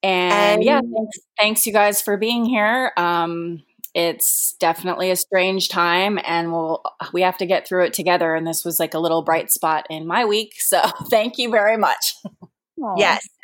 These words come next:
Speaker 2: agreed. Thank you so much. And Carrie, a Lucky Penny Floral, thank you for being here. And we will catch you all next week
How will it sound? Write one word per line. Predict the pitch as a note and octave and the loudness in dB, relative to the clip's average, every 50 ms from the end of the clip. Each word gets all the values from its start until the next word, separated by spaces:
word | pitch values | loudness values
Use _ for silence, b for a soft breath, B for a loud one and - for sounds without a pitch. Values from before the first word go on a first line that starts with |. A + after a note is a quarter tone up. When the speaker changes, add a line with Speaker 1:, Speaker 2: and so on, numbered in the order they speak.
| A3 G#3 F#3 | -6 -4 -4
Speaker 2:
agreed. | G3 G3+ G#3 G#3+ A3 G3+ G3 F3 E3 D#3+ D#3+ F3+ G#3+ - | -4 -2 0 2 2 2 2 2 0 0 0 -2 -2 0
Thank | A#3 G#3 G3+ B3 B3+ | 0 0 0 0 -2
you | C#4 B3+ B3+ | -4 -6 -6
so | B3+ - - - A3 G#3+ A3 | -6 -6 -4 -2 0 0 0
much. | G#3+ G#3 G#3 G3+ G#3 G#3 - - - - - - - | 2 2 4 4 2 0 -2 -6 -6 -6 -4 -2 0
And | G3+ G3 G3+ G3+ | 0 0 -2 -6
Carrie, | - - G#3+ G#3 G3+ G3+ G3 F#3+ G#3+ G3 - | -6 -2 0 2 2 4 2 0 0 -2 0
a | F#3+ G3 | 0 0
Lucky | F#3 F3 F3 F3+ F3+ - A#3+ A#3+ | 0 0 -4 -4 -4 -6 -8 -8
Penny | - B3 B3 C#4 C#4 | -6 -6 -6 -6 -6
Floral, | C#4 - B3 A#3+ A#3+ A#3 A3+ A#3 | -6 -4 -2 0 0 0 0 -2
thank | - G3+ F#3 - | -4 -6 -6 -6
you | G3 F#3+ | -8 -8
for | G3 - F#3+ | -6 -8 -8
being | F#3 - B3+ C4+ C4+ C4 C4 | -6 -4 -4 -4 -2 -4 -4
here. | B3+ C4+ C4 B3+ C4 C4 C4 B B B B B - | -2 0 2 2 0 0 -4 B B B B B -2
And | G#3 G3+ G#3 | -2 0 0
we | G#3+ D4 F4+ | 0 0 0
will | F#4 E4 D4+ | -2 -2 -6
catch | D4+ - G#3 G#3 G#3 - - | -6 -4 -4 -2 -2 -2 -6
you | G#3 G#3+ G#3 | -6 -2 0
all | - G3 G3 F#3+ F#3+ F#3+ F#3+ F#3+ F#3+ - - - | 2 4 4 4 4 4 4 2 0 -2 -6 -10
next | F3+ F3 F3 F#3 G3 B3+ - - - | -8 -2 0 0 0 -2 -4 -8 -8
week | G#3+ G3 G3 F#3 F#3+ - | -6 -6 -8 -8 -10 -14